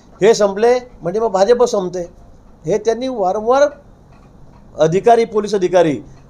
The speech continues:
आणि प्रवीण चव्हाण वकील, जे सरकारी, विशेष सरकारी वकील यांनी नेमलेले होते तिथे अनिल चव्हाण, अ, अनिल देशमुखांनी, यांची चर्चा आहे त्याच्यामध्ये.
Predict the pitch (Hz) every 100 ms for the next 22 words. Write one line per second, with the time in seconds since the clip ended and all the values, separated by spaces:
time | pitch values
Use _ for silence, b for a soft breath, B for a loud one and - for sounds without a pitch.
0 | - 151 175 180 196 233 220 196 196 190
1 | 185 190 180 185 170 147 165 170 170 165
2 | 165 143 160 160 160 165 170 160 147 156
3 | 139 139 135 139 131 117 139 139 131 123
4 | 120 127 123 131 139 120 123 127 131 127
5 | b b b b - 160 190 214 220 294
6 | 254 233 226 196 175